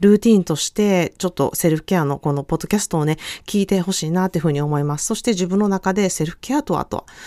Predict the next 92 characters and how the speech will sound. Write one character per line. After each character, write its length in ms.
あ、 120
ど 120
う 40
い 20
う 40
こ 100
と 120
な 120
の 80
か、 220
自 120
分 80
の 60
中 260
で 100
の 100
セ 140
ル 60
フ 80
ケ 120
ア 40
っ 20
て 120
ど 140
う 60
い 20
う 40
こ 120
と 120
な 100
の 100
か 120
っ 40
て 120
い 20
う 40
こ 120
と 100
を 60
ね、 140
え 160
ー、 260
考 80
え 120
る 200
時 100
間 180
に 80
し 60
て 80
ほ 140
し 200
い 20
な 160
っ 40
て 80
い 20
う 20
ふ 40
う 100
に 240
思 240
い 40
ま 160
す。 160
で、 80
私 220
は 120
何 180
度 80
も 80
何 180
度 80
も 120
こ 120
れ 60
言 80
っ 20
て 120
る 60
ん 40
で 60
す 80
け 100
れ 60
ど 80
も、 60
思 220
考 200
っ 40
て 100
ね、 140